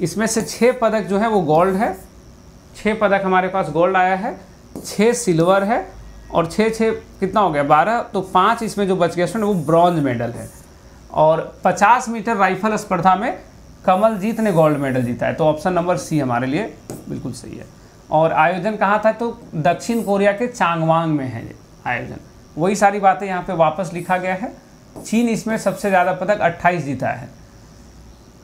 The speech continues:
आगे सवाल है, और अग-, आगे सवाल पे मैं बढ़ूँ इससे पहले आप में से जितने भी लोग अनअकैडमी के प्लस पे होंगे, आप हमें अनअकैडमी पे दो बजे, अ, सॉरी, फ़ाइव पी एम में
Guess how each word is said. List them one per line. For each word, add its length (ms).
आगे 240
सवाल 280
है, 260
और 500
अग-, 120
आगे 280
सवाल 300
पे 140
मैं 160
बढ़ूँ 200
इससे 160
पहले 400
आप 240
में 80
से 160
जितने 280
भी 120
लोग 180
अनअकैडमी 580
के 140
प्लस 440
पे 60
होंगे, 280
आप 240
हमें 240
अनअकैडमी 600
पे 320
दो 260
बजे, 280
अ, 60
सॉरी, 200
फ़ाइव 440
पी 100
एम 180
में 200